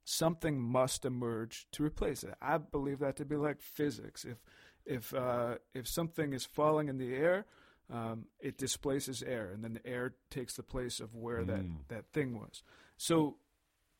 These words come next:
Speaker 1: we've, we've been under the divine right of capital. Basically, the higher power is capital. It's the, the demarcated notes of currency. And, um,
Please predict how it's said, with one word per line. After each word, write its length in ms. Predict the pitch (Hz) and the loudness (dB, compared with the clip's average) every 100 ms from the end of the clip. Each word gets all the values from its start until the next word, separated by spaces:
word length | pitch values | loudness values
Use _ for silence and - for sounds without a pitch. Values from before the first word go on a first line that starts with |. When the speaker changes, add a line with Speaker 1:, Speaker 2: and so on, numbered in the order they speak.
| - | -6
Speaker 1:
we've, 340 | 147 220 185 - | 0 2 2 -2
we've 220 | 170 185 175 | 2 2 6
been 120 | 185 | 4
under 200 | 170 160 | 6 4
the 100 | 151 | 2
divine 400 | 135 120 139 143 | 0 2 2 2
right 160 | 139 123 | 0 0
of 120 | - | -2
capital. 440 | 135 120 - 98 - _ _ _ _ _ _ _ _ _ 120 | -6 -4 -6 -10 -14 _ _ _ _ _ _ _ _ _ 0
Basically, 640 | 160 156 175 - 151 139 - - | 2 4 0 0 0 -2 -4 -6
the 100 | 127 | 0
higher 360 | 151 165 151 | 4 4 4
power 540 | - 151 156 135 113 147 _ _ _ _ | 0 2 2 2 -4 -12 _ _ _ _
is 460 | 139 135 123 - - _ _ - | -6 -6 -6 -8 -12 _ _ -2
capital. 420 | 165 190 127 - _ _ - | 0 0 -4 -12 _ _ -14
It's 300 | 131 - - | -10 -8 -8
the, 320 | - 127 123 110 - _ _ | -6 -4 -6 -8 -16 _ _
the 120 | 147 117 113 | -6 -6 -6
demarcated 800 | 151 156 147 151 - 151 139 139 | -2 2 6 4 4 0 0 -2
notes 520 | 131 135 143 147 - | -2 0 0 -4 -6
of 240 | 131 120 - _ _ | -6 -6 -12 _ _
currency. 680 | - 151 151 139 - 127 107 - _ _ _ - | -6 -2 0 -2 -6 -8 -10 -12 _ _ _ -10
And, 420 | 135 139 127 117 _ _ _ _ _ _ | -6 -6 -8 -12 _ _ _ _ _ _
um, 400 | 143 135 123 113 | -6 -4 -6 -10